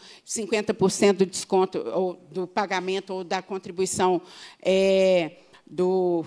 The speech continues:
fundo de garantia, do recolhimento do fundo de garantia. E o que que a empresa fez com esse dinheiro ou com esse tempo que ela tá lá, que ela não modernizou e, de uma hora pra outra, a empresa se tornou obsoleta?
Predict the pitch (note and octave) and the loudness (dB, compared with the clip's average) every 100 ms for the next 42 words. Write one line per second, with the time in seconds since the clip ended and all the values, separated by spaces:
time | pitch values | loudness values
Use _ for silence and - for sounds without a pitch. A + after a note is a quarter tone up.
0 | - B3 A3+ A3 F#3+ F3+ F3+ - A3 A3 | -2 -2 0 0 0 0 0 0 0 2
1 | G3 G#3+ A3+ G#3 G3+ A#3+ A3+ - G3 F3+ | 0 2 2 2 -4 -6 -6 -10 -10 -8
2 | F3 E3 D#3+ - A3 A3+ A3+ A#3+ - _ | -6 -4 -6 -6 -4 -4 -6 -10 -16 _
3 | _ _ _ - - - B4+ A#4 - G4+ | _ _ _ -20 -10 2 2 2 2 0
4 | - F4 E4+ - C#4+ D4 D4 B3+ A3 - | 4 4 4 4 4 4 2 0 0 -4
5 | C4 B3+ F#3 E3+ - - - - _ _ | 0 2 2 -2 -12 -14 -18 -20 _ _
6 | _ _ _ _ _ - C#4+ C#4 D4+ E4+ | _ _ _ _ _ 0 2 4 2 2
7 | G4+ - C#4 - A3+ G#3 A#3 C4+ C4+ G#3+ | 0 -4 -4 -4 -4 -4 0 2 2 0
8 | D#3+ - - _ _ _ _ _ _ _ | -2 -8 -16 _ _ _ _ _ _ _
9 | - C4+ B3+ A#3 - C#4 C#4 - B3+ E4 | 4 6 6 0 -2 0 0 0 2 2
10 | F4+ - C#4 _ C#4+ D4 C#4 A#3 A#3 G#3 | 2 -2 -8 _ 4 4 4 2 0 0
11 | F#3 G3 A#3+ E4 G#4+ G#4+ F4 F4 D#4+ C#4+ | -2 -2 -2 0 2 2 2 2 4 2
12 | G#3 B3+ A#3+ A#3 A3 B3+ D4 F#4 - - | 2 0 0 -2 -2 2 2 2 -6 -20
13 | - D#4+ D4+ D4+ D4+ D4+ D4+ C4+ B3 C#4+ | -8 -2 2 4 4 2 2 4 4 4
14 | - - C#4 D4+ - - D4 F4 D4 C#4 | 0 -2 0 -2 0 2 2 2 -2 -6
15 | C4+ C4 A#3+ G#3 G#3+ G#3 F3+ - G3 F3 | -8 -2 -2 -2 -6 -8 -10 -10 -6 -6
16 | C#3+ - | -6 -10